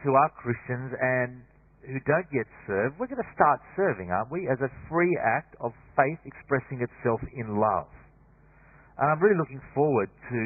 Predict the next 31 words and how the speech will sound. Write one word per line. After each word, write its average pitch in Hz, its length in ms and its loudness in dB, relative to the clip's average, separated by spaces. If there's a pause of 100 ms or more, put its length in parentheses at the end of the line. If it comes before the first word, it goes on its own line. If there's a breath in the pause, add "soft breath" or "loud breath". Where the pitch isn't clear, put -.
(140)
people 127 240 0
becoming 110 540 -4 (340 loud breath)
more 120 320 0
engaged 123 580 0
and 110 220 -14
passionate 131 480 -4
about 92 240 0 (160)
service, 90 340 -4 (460 loud breath)
and 123 80 0
we're 135 160 0
gonna 190 160 -2
talk 139 240 2
more 117 240 0
about 104 160 0
that 101 160 0
in 98 80 -12 (100)
term 101 220 -6 (120)
four. 113 320 -2
But 135 120 4
I 180 160 4 (260)
personally 160 380 -2
can't 139 320 0
wait 120 160 2
to 120 160 -8
see 120 160 -2
more 127 320 0
and 151 80 -10
more 120 160 0
brothers 117 400 0
and 120 160 -12
sisters 95 400 -12